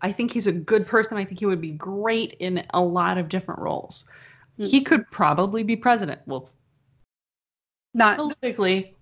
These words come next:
Speaker 1: we're talking, he'd be much better than what we have right now. And this is,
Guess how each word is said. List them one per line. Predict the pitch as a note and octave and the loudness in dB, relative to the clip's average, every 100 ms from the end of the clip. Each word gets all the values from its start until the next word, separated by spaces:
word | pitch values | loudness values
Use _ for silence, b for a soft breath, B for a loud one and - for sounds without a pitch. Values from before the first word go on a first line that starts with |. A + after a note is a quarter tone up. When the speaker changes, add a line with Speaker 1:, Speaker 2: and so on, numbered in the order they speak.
| - | -4
Speaker 1:
we're | F#3 | -2
talking, | F#3 E3 F3 F3+ F3 F3 B B B | 2 0 0 -2 -2 -4 B B B
he'd | - G#3+ | 0 2
be | A3 | 4
much | G#3 F3+ - | 2 2 2
better | E3 D#3+ | 0 2
than | E3 | 0
what | D#3+ - | -2 -2
we | |
have | E3 D3+ D#3 | -2 -4 -2
right | C3+ | -2
now. | E2+ - C#2+ F3 - | -2 -2 -2 -4 -6
And | E3+ E3 D#3+ D#3+ - | -2 0 0 -4 -6
this | F3 | -4
is, | F#3 F3+ | -4 -4